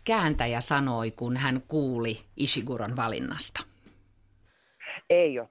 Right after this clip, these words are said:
Speaker 2: totta. Ei voi olla totta. Mä unohdin koko sen asian. Nyt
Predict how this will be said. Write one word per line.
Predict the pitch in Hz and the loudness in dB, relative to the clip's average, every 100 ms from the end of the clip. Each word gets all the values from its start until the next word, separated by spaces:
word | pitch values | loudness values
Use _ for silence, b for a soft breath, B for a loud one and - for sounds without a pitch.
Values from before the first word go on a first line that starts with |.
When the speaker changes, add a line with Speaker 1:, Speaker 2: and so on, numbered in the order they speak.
| _ | _
Speaker 2:
totta. | 151 131 _ _ - - _ _ _ _ _ _ _ _ - | 2 2 _ _ -16 -16 _ _ _ _ _ _ _ _ 2
Ei | 214 202 165 | 2 2 2
voi | 226 233 185 - | 4 4 2 0
olla | - 139 120 117 _ _ | 2 2 2 -4 _ _
totta. | 170 143 - _ _ 120 123 - - _ _ _ _ _ _ _ _ - | 2 2 0 _ _ 0 0 0 -10 _ _ _ _ _ _ _ _ -2
Mä | 117 85 - | 0 0 2
unohdin | - 160 135 104 104 73 - | 4 6 4 2 0 -4 -4
koko | - 104 - - | -4 -2 -2 -4
sen | - - - | -4 0 0
asian. | 123 - - 95 | 0 -4 -2 -2
Nyt | 113 | -2